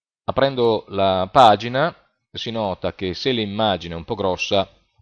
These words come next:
l'effetto non è tra i migliori, quindi vedremo tra pochi secondi di applicare uno stile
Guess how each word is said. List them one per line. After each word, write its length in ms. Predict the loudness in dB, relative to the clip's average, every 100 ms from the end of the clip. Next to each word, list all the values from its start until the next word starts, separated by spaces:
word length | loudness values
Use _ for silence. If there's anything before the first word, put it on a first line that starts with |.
| -16
l'effetto 640 | -10 -8 -6 -8 -6 -8 -6
non 160 | -10 -10
è 80 |
tra 140 | -8 -10
i 40 |
migliori, 460 | -8 -10 -10 -12 -14
quindi 420 | -10 -6 -6 -6 _ _ _
vedremo 580 | -14 -6 -4 -4 -6 -10 _ _
tra 140 | -12 -10
pochi 200 | -10 -10
secondi 380 | -8 -4 -4 -6
di 60 |
applicare 400 | -10 -6 -4 -4
uno 100 | -6
stile 480 | -14 -10 -6 -4